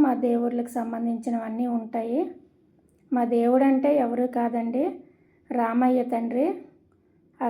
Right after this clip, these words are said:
శ్రీరామచంద్రమూర్తి. ఇదిగోండి, ఇవన్నీ మా దేవునికి సంబంధించినవి.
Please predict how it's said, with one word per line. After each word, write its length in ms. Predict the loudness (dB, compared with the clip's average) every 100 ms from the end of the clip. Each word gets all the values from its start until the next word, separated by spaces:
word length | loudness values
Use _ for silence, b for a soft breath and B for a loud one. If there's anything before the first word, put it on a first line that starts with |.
| -2
శ్రీరామచంద్రమూర్తి. 1300 | 0 2 2 0 0 0 -2 -2 0 -2 -2 0 0 -2 -10 _ _ _ _ _ _ _ _ _ _ _ _ _ _ _ _ _ _
ఇదిగోండి, 500 | -6 -2 0 2 2 2 0 -6 -8 -6
ఇవన్నీ 360 | -4 -2 0 2
మా 60 | 2 0
దేవునికి 580 | -2 -2 -2 -2 -2 -2 -2 -6 -6
సంబంధించినవి. 840 | -8 -8 -8 -10 -8 -8 -4 -2